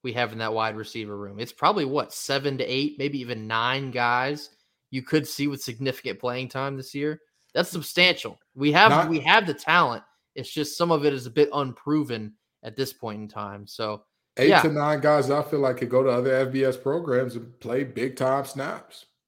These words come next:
Speaker 2: Eight
Speaker 1: No
Speaker 2: to
Speaker 1: doubt.
Speaker 2: nine guys that I, I don't feel like any of these guys, from what I've heard about them and from what I've seen with my own two eyes, I, I have not seen any of these guys. I'm like, "Uh, we need to go ahead and,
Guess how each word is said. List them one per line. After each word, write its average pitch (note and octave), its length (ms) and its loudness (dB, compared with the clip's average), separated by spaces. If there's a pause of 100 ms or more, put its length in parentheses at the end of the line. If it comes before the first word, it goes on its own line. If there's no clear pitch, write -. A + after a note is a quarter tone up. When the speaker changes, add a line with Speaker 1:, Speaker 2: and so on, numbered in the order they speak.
Speaker 2:
Eight A#2+ 100 -2
Speaker 1:
No C3 100 2
Speaker 2:
to C#3 60 -2
Speaker 1:
doubt. C3+ 160 2
Speaker 2:
nine D3+ 100 -4
guys D3 240 2
that B2+ 100 4
I, D3+ 240 2 (300)
I D#3 160 8
don't F#3 180 4
feel F3 180 4
like C#3+ 220 2
any C#3 220 -2
of C3+ 80 0
these C3+ 240 2
guys, B2+ 540 2
from A2+ 180 -4
what B2 100 2
I've C#3 160 4
heard D3 220 0
about C#3+ 220 2
them C#3 100 0
and A#2+ 80 -2
from C3+ 100 -2
what B2+ 80 4
I've B2 160 0
seen C#3 220 -2
with C3+ 100 0
my B2+ 80 -2
own B2+ 160 -2
two B2+ 160 0
eyes, G#2 160 -2
I, B2 360 2
I - 20 0
have C3 160 0
not B2 240 -2
seen A#2+ 260 -6
any A#2 80 -6
of A#2+ 60 -6
these A#2+ 260 -2
guys. A2+ 240 0
I'm A2 140 -6
like, G2+ 200 -10 (840)
"Uh, C3+ 720 8 (340)
we E3+ 140 -4
need C3 220 2
to A#2+ 40 2
go A#2 220 4
ahead A2+ 340 2
and, F#2+ 280 -10